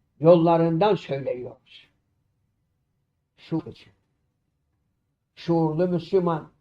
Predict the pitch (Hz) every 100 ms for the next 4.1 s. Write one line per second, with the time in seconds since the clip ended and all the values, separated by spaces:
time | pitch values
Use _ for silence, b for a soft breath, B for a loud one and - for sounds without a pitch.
0 | _ _ _ _ _ _ - 180 180 180
1 | 165 - - - _ _ _ _ _ _
2 | 147 180 185 170 147 135 165 185 180 165
3 | 139 - 165 185 180 - 185 185 170 170
4 | 143